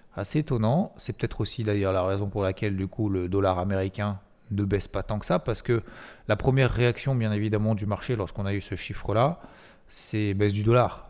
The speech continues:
Pourquoi ? Parce que le chiffre n'est pas bon, la Fed va pas augmenter ses taux, voire va le faire un statu quo, détente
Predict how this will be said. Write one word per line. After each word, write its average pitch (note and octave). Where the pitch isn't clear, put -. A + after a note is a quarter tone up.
Pourquoi ? A#2+
Parce G2
que -
le G2
chiffre -
n'est G2+
pas F2+
bon, A2+
la G2
Fed G#2
va F#2
pas E2+
augmenter F2+
ses -
taux, B2+
voire G2+
va F2+
le F2+
faire F2+
un F2+
statu -
quo, A#2+
détente A2